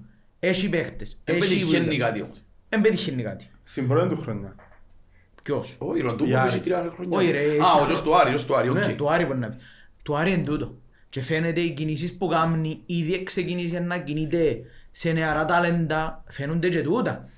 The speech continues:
Speaker 2: Κοίτα,
Speaker 1: Δηλαδή,
Speaker 2: Άρη.
Speaker 1: βάλει μακροπρόθεσμους στόχους.
Speaker 2: Ο Άρης και η Πάφος για μένα είναι μικρογραφία του απ Ελ της Ομονίας.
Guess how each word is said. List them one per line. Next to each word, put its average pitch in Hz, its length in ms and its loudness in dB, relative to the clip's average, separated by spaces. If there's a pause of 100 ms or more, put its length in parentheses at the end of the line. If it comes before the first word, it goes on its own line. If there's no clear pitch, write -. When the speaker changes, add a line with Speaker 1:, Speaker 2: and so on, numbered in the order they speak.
Speaker 2:
Κοίτα, 117 180 -2
Speaker 1:
Δηλαδή, 143 240 2
Speaker 2:
Άρη. 160 200 0
Speaker 1:
βάλει 156 720 2
μακροπρόθεσμους 185 1000 0
στόχους. 123 480 0
Speaker 2:
Ο 104 100 0
Άρης 127 200 4
και - 160 -6
η - 20 -8
Πάφος 120 360 0
για 95 140 -2
μένα 120 320 0 (320)
είναι 113 120 -6
μικρογραφία 120 460 -2
του 120 60 -2
απ 107 80 -2
Ελ 107 60 -4
της 107 120 -12
Ομονίας. 101 460 -8